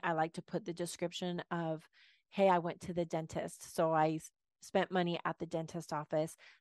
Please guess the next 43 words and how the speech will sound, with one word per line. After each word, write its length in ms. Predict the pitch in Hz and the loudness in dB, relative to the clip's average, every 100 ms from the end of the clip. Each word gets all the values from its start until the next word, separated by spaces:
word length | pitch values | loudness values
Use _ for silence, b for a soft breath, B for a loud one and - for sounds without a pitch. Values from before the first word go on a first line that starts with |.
| _ | _
This 180 | 202 202 | 2 4
is 140 | 190 | 2
the 120 | 180 175 | 2 4
amount 320 | 175 160 165 | 4 2 0
of 160 | 165 | -2
money 440 | 165 156 151 151 180 | -2 -2 -2 -4 -4
that 180 | 185 156 | 2 4
I 160 | 156 165 | 4 2
spent." 520 | - 233 240 226 - - | -2 -2 0 -2 -4 2
And 360 | 196 190 185 - | 6 6 4 2
in 140 | 190 | 0
the 100 | 185 | 0
category, 800 | - 190 175 175 175 175 170 170 180 | 0 0 0 2 4 4 2 0 -2
I 80 | |
might 300 | 175 160 156 | -2 -2 -4
put 200 | - 180 | -4 -2
it 80 | 165 | -2
in 140 | 170 170 | -2 -4
the 80 | |
category 580 | 165 - 160 160 156 156 - | -4 -4 -4 -2 -2 -2 -4
of 180 | 160 156 | -6 -4
health 440 | - 117 - - | -2 -2 -2 -6
or 140 | 185 160 | -4 -2
healthcare. 640 | 170 165 - - 294 294 - - | 0 -2 -2 -2 0 0 -2 -6
And 220 | 220 208 | -4 0
that 300 | 226 269 - | 2 2 4
way, 440 | 190 156 151 214 - _ _ _ - | 4 4 2 -2 -6 _ _ _ -6
as 280 | 220 247 240 | -2 0 2
I'm 200 | 233 214 | 2 4
doing 260 | 214 208 190 | 2 2 2
this 160 | 180 | -2
tracker, 480 | - 220 226 - 170 196 | -4 -4 -4 0 0 0
I 80 | |
can 180 | 185 196 | -2 -6
see 160 | - 208 | -6 -8
exactly 920 | 175 - 240 240 285 _ 190 180 233 - _ | -8 -6 -2 0 -2 _ -2 0 -2 -8 _
where 320 | 180 175 196 - | 0 2 2 0
all 220 | 175 175 | 0 0
of 180 | 196 208 | -4 -4
my 160 | 208 | -4
money 440 | 202 165 165 165 - | -2 -2 -4 -6 -6
is 200 | 170 - | -8 -2
going 480 | 170 165 160 156 | 0 2 0 -4